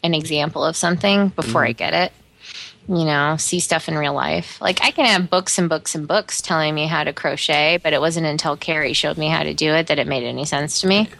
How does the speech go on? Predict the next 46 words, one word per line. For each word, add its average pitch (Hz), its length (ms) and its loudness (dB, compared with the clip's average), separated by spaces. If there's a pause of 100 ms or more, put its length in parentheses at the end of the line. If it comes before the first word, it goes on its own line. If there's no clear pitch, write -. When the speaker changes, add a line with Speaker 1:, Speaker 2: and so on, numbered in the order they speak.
(120)
Speaker 2:
Yeah. 113 240 0
See, 151 220 2
my 160 180 6
whole 190 200 4
thing 127 220 4
is 107 180 0
patterns. 123 720 -2 (580)
I 196 60 0
Speaker 1:
Mm-hmm. 196 240 8
Speaker 2:
g-, 156 160 4
I 143 100 8
have 147 160 6
to 147 100 2
see, 127 380 4
like, 110 380 4 (580)
I 143 60 6
have 143 100 4
to - 80 -8
see 151 220 4
you 131 60 4
do 123 180 2
something, 113 340 0
like, 104 160 -4
three 123 380 -2
times. 95 760 -6 (880)
Speaker 1:
Maybe 330 220 2
that's 233 260 2
what 175 140 0
it 151 100 -2
is 143 140 -2
Speaker 2:
So 139 100 6
Speaker 1:
for 123 80 4
Speaker 2:
my 123 140 6
Speaker 1:
me. 127 80 -2
Speaker 2:
brain 123 360 4
can 123 260 0
detect - 440 0
the 110 100 -4
pattern, 107 600 0
and 104 200 -6
then 110 120 -2
it 104 120 -6
can 101 160 -8
run 104 200 -10
with - 180 -12
it. - 120 -14